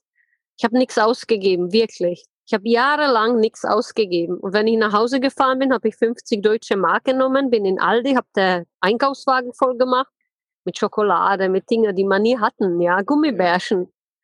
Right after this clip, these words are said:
Speaker 1: Ich kannte Pizza nicht. Ich kannte chinesische Restaurant nicht. Ich kannte so viele Dinge <laughs> nicht,
Speaker 2: Mhm.
Speaker 1: ja. Ähm, und dann hab ich meine Oma und meine Mama die Sache gebracht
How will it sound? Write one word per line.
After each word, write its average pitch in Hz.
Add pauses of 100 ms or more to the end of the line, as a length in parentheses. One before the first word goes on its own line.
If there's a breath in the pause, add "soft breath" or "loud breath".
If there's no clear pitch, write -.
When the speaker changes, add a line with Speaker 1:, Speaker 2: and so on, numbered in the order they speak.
(140)
Speaker 1:
Ich 233
kannte 240 (140)
Pizza 254
nicht. - (200)
Ich 233
kannte 214
chinesische 247
Restaurant 277
nicht. 202 (320)
Ich -
kannte 262
so 277
viele 285
Dinge 320
<laughs> -
nicht, 247
Speaker 2:
Mhm. 214
Speaker 1:
ja. 240 (840 loud breath)
Ähm, 247
und 220
dann 214 (240)
hab 202
ich 233
meine 202
Oma 349
und 269
meine 220
Mama 220
die 196
Sache 226
gebracht 311